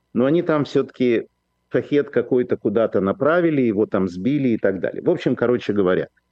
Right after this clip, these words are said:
обычная военная жизнь, всё, что описано в книге Ремарка «Чёрный обелиск». Единственное, с поправкой, что новое время, есть интернет,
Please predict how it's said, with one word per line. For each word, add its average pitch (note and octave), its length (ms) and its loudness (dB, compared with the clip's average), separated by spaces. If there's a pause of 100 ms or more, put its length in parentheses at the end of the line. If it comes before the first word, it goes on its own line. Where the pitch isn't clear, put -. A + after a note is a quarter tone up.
(600)
обычная C#3+ 840 0
военная A2 720 2
жизнь, D3+ 460 -2
всё, C#3 260 0
что A2+ 440 -2 (1200)
описано G#2 1200 0
в - 100 -14 (1120)
книге A#2+ 400 0
Ремарка A#2 520 0
«Чёрный A2 460 0
обелиск». G2+ 500 -6 (600)
Единственное, A#2+ 640 0
с - 100 -10
поправкой, B2+ 640 0
что - 240 -4
новое G2+ 440 2
время, D3 400 0
есть G#2+ 420 -2
интернет, A#2 720 -2